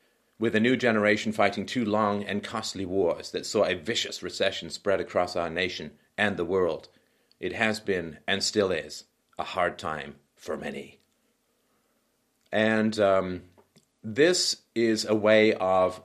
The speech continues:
uh, provoking or programming you to herd mentality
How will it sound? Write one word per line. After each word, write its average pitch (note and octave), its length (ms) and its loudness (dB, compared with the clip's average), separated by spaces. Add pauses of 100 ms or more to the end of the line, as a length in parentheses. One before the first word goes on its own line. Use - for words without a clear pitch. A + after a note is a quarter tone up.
(120)
uh, F#2 280 -6
provoking G#2+ 720 4
or F2+ 240 -2
programming A#2+ 580 2
you F#2 320 -4 (460)
to F#2 480 -2 (240)
herd C3 340 4
mentality G2 720 -2